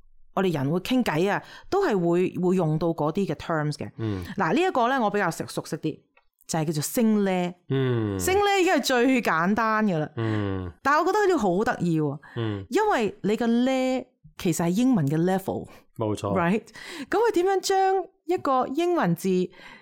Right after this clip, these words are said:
Speaker 1: 嗱，level，我，我又嘗試從一個比較學術嘅角度去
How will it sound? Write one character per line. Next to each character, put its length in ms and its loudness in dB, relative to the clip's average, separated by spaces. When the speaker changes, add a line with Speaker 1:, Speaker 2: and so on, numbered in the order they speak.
Speaker 1:
嗱， 240 -2
level， 400 2
我， 260 0
我 80 2
又 80 0
嘗 320 -2
試 520 -2
從 220 -2
一 60 0
個 80 0
比 80 0
較 80 0
學 140 0
術 260 -2
嘅 180 -2
角 160 -2
度 240 0
去 140 0